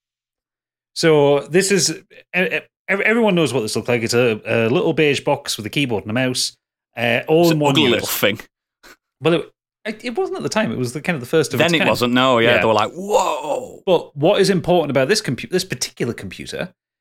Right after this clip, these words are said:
Speaker 1: is this was the first computer that hit the mainstream that had a graphical user interface and a mouse. So
Speaker 2: Really?
Speaker 1: pre-, yep, and it came out in nineteen eighty-four.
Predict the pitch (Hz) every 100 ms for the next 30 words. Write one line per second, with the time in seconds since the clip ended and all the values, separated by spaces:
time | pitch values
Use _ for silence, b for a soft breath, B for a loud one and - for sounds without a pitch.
0 | _ - 110 175 185 170 135 143 131 -
1 | 190 185 - - - _ _ _ _ 170
2 | 156 139 120 113 214 214 196 175 143 -
3 | - 101 98 131 _ _ _ _ - 123
4 | 123 120 113 180 - 175 151 131 113 95
5 | - 143 196 - - - 135 175 214 -
6 | - - - _ _ _ _ _ _ _
7 | _ _ _ - - 156 156 147 453 -
8 | 85 - 196 226 196 214 - 123 131 -
9 | 170 160 139 160 - 190 185 180 147 101